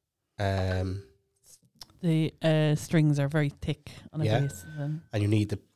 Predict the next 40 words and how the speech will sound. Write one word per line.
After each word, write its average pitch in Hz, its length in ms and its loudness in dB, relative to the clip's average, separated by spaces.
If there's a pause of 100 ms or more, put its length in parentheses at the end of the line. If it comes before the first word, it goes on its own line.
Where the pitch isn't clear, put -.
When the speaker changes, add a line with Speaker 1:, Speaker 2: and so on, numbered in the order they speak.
(240)
Speaker 1:
strength - 360 0
in 98 60 -2
the 92 80 -4
hand. 117 300 -2 (320)
Speaker 2:
Yeah. 160 140 -10 (920)
Speaker 1:
And 110 580 0 (180)
then 113 160 0
I 110 100 2
tried 107 280 -2
saxophone. 113 760 -2 (280)
Speaker 2:
Yeah. 135 180 -14 (600)
Speaker 1:
Um, 95 260 -8 (500)
it 104 100 -2
was, 95 300 -2 (760)
and 127 240 -2 (200)
I 101 60 0
should - 180 -4
have 85 120 -8
guessed, - 360 -6 (440)
far 113 380 6
more 95 140 2
complicated 90 580 -2
than 87 120 -4
I - 20 -2
initially 90 320 -6
thought. 87 240 6
Speaker 2:
Mm. 147 560 4 (320)
And 185 120 4
also, 185 540 4 (120)
can 202 340 2
I 220 100 4
just 240 360 4
say 190 420 2
Speaker 1:
One 156 180 8
of 165 60 2
the 156 80 4
reasons 151 260 4
I 139 60 4
bought 143 280 6
it 90 240 -6